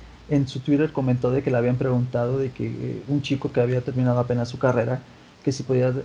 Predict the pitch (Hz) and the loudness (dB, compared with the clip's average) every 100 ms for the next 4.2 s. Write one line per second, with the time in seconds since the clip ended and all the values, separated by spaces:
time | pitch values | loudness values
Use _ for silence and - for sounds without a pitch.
0 | 143 127 123 127 127 120 - 127 120 117 | -4 -4 -2 -4 -4 -6 -2 -2 0 -2
1 | 117 120 113 - - - - - - - | -4 -6 -6 -10 -16 -20 -20 -20 -20 -20
2 | - - - - 147 156 160 165 160 143 | -20 -20 -8 0 2 4 4 2 2 2
3 | 123 123 127 135 143 135 135 170 151 131 | 2 0 0 0 2 2 2 2 2 0
4 | 143 | -4